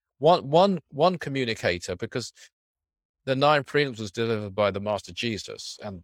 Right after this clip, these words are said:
sorry, the Nine Freedoms was delivered by Mars Sector Six and the Twelve Blessings by the Master Jesus. There is another communicator who doesn't get so much of a mention because he didn't deliver one of those two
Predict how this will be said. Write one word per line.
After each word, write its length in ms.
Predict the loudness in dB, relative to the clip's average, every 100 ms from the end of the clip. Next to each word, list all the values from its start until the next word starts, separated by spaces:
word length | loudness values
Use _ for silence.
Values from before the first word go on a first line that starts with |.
| _
sorry, 340 | -2 0 0
the 100 | -2
Nine 220 | 0 0 0
Freedoms 300 | -4 -4 -6
was 80 |
delivered 320 | -6 -4 -4 -4
by 160 | -2
Mars 240 | -2 -4 -4
Sector 240 | -6 -6
Six 340 | -6 -6 -8 -12
and 160 | -10 -10
the 80 |
Twelve 320 | -2 0 0 0
Blessings 340 | -2 -2 -8
by 140 | -4
the 80 | -4
Master 320 | -2 -4 -6
Jesus. 460 | -4 -2 -2 -6 -14 -16 -20 _
There 160 | 2 2
is 80 | 0
another 340 | 2 4 4
communicator 960 | -2 -8 -8 -10 -8 -8 -8 -12 -12 -14 _ _ _ _ _
who 260 | -2 -2 -4
doesn't 400 | 2 2 2 -2
get 220 | -2 0
so 180 | -2 -2
much 300 | -2 -4 -8
of 100 | -8
a 80 | -8
mention 760 | 0 0 0 -6 -6 -8 -10 -10
because 260 | -6 -6
he 100 | -4
didn't 260 | -2 -2 -4
deliver 260 | -6 -4
one 160 | -2 -2
of 60 | -2
those 200 | -4 -6
two 220 | -8